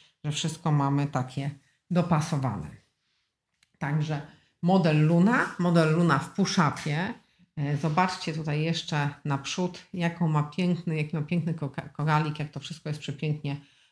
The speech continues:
wykończone, jakie ma dodatki. Do tego s-, wysrebrzone ramionczka.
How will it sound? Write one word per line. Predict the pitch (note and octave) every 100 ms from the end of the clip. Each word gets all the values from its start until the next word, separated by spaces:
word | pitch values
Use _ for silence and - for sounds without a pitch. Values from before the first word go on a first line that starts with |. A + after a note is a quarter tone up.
| -
wykończone, | D3 D3+ D3+ D#3+ D#3
jakie | D3 C#3 C3+
ma | C3 C3 C3+ - _ _ D3
dodatki. | C#3+ C3+ A2 - - - _ _
Do | -
tego | F3 D#3+
s-, | D3
wysrebrzone | F3 D3+ - D#3 D3+ F3 E3 D3 - _ _ -
ramionczka. | C3+ C3+ C#3+ C#3+ B2+ - A3+ B3+ -